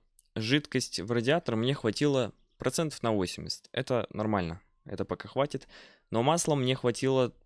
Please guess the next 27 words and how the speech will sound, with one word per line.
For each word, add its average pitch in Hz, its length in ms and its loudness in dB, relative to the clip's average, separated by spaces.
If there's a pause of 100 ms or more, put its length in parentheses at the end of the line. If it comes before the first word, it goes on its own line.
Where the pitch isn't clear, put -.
(240)
процентов, 135 540 0
наверное, 120 320 2
на 113 180 0
двадцать 107 480 0
только. 87 460 -2
И 104 160 -4
все, 110 220 -2
у 101 40 0
меня 104 200 0
закончилось 127 560 -4
оно. 131 260 -2 (1000)
Так 147 180 6
что 156 140 2
нужно 147 260 4
будет 143 140 4
обязательно 135 460 2
купить. - 680 -4
И 131 240 0
щас 135 320 4
хочу 139 500 0 (240)
рискнуть. 160 680 -4 (160)
Первый 123 320 2
пробный 127 340 2
запуск. - 440 0
Так, 113 240 2
ну 117 80 -4
хорошо. 135 500 -2